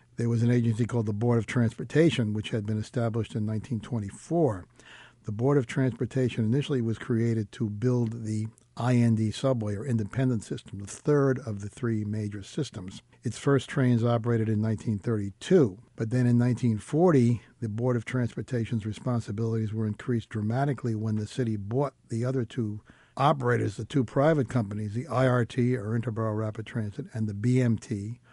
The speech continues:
or Brooklyn Manhattan Transit, and unified them under the Board of Transportation's management. So after nineteen forty,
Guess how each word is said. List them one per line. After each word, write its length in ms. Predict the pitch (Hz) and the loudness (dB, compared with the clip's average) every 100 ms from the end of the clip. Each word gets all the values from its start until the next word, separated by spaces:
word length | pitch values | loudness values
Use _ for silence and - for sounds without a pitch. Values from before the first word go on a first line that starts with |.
| - _ | -20 _
or 140 | - 110 | -6 -2
Brooklyn 340 | 107 120 117 | 0 0 0
Manhattan 400 | 107 104 139 123 | 0 0 -2 -6
Transit, 400 | 113 117 101 131 - | -6 -4 -4 -8 -2
and 260 | 123 123 | 4 8
unified 640 | 127 151 160 - 127 110 104 | 10 8 8 4 0 0 0
them 340 | 104 110 160 - _ | -2 -2 -4 -12 _
under 240 | 113 113 110 | -2 0 0
the 80 | |
Board 260 | 104 117 110 | -2 -2 -2
of 60 | 104 | -2
Transportation's 760 | - 107 - 107 113 101 101 | -4 -6 -6 -8 -8 -6 -4
management. 500 | 113 127 117 113 113 | -2 0 0 -2 -8
So 200 | - 110 | -6 -4
after 260 | 135 123 127 | -4 -2 -2
nineteen 380 | 120 113 127 | -2 -2 -4
forty, 400 | 104 - 117 110 | -6 -4 -4 -4